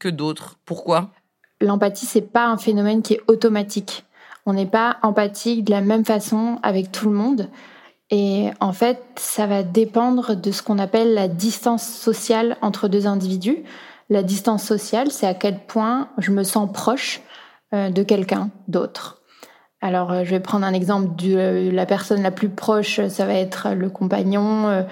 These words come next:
Speaker 2: la conjointe, les enfants, et cetera. Et la personne la plus lointaine socialement, ça va être, euh, par exemple, quelqu'un que je croise dans la rue, euh, une connaissance très lointaine, et cetera.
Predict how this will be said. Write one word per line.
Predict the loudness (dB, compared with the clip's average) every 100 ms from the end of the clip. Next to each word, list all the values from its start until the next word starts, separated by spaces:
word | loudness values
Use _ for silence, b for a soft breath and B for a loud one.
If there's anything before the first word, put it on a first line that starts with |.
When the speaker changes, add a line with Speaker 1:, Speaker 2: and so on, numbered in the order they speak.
| B B -4
Speaker 2:
la | 0 0
conjointe, | 0 -2 0 0 2 2 0 0
les | 0 0 0
enfants, | -2 -2 -2 0
et | -2
cetera. | -4 -2 0 0 -2 B B B _
Et | 0
la | 2
personne | 2 2 0
la | 0
plus | 0 2
lointaine | 2 2 2 2 2 2
socialement, | 0 0 0 2 0
ça | 0
va | 0
être, | 0 0 -2
euh, | 0 0 -2
par | -4 -6
exemple, | -2 0 0
quelqu'un | 0 0 0
que | 0
je |
croise | -2 -2 0
dans | 0
la | 0
rue, | 0 0 2 0 -2 B B B 0
euh, | 2 2 0 0 -2 -4 -4 -6 -4
une | -2 0
connaissance | 2 2 2 0 0 -2
très | -2 -2
lointaine, | 0 -2 0 0 0
et | -2
cetera. | -2 -2 -4 -6